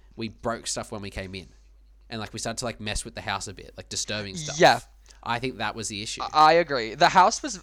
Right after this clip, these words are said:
Speaker 2: like, yeah, it was very graffitied, very worn down, but it wasn't that long ago. We, like, we found records from two thousand and four and things like that.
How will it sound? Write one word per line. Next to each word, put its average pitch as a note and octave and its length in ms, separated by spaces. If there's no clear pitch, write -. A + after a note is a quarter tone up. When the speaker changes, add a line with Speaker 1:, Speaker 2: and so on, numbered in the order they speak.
Speaker 2:
like, D#3 360
yeah, C#3+ 240
it C3 100
was G3 120
very A#3 180
graffitied, E3+ 480
very D3+ 200
worn D#3 200
down, B2+ 320
but G3+ 100
it G#3 60
wasn't B3+ 240
that F4 160
long D#3 220
ago. C3 180
We, C3+ 100
like, D#3+ 140
we E3+ 100
found F#3 260
records D3+ 280
from D#3 120
two - 120
thousand C#3+ 240
and B2+ 100
four C3 300
and A2+ 100
things A2 200
like A2+ 160
that. - 200